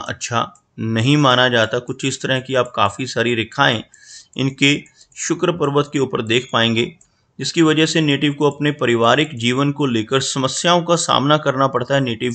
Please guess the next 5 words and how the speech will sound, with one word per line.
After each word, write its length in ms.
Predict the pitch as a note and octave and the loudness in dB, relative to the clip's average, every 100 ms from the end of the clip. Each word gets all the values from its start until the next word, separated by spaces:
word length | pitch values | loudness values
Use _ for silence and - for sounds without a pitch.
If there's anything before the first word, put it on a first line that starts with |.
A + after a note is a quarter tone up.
| - | -2
की 180 | C3 C3+ - _ _ - - | -2 -2 -6 _ _ -20 -14
फैमिली 420 | - B2 B2+ D3 | -2 0 0 0
लाइफ 320 | D3+ B2 B2 - | 0 0 -2 -4
में 140 | B2+ A#2+ | -4 -4
डिस्टर्बेंस 720 | G#2+ - A#2 C#3 D3+ - | -4 0 4 4 4 0